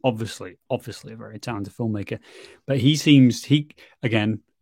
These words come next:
I don't, you know, just from what I've read, he seems to come across as being quite obstinate about this movie, quite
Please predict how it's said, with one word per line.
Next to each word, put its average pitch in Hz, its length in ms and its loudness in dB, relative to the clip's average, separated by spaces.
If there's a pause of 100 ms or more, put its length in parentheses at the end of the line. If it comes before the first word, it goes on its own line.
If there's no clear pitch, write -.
I 110 100 0
don't, 110 320 -4
you 127 80 -2
know, 101 300 -6
just 113 200 -2
from 104 220 -6
what 113 140 -4
I've 95 140 -8
read, 101 160 -2
he 98 60 -8
seems 117 240 -6
to - 80 -16
come 101 180 -8
across 95 360 -6
as 87 60 -14
being 98 400 -4 (420)
quite 135 280 -2
obstinate 101 600 -10
about 101 240 -10
this 98 140 -14
movie, 98 320 -4
quite 127 400 -4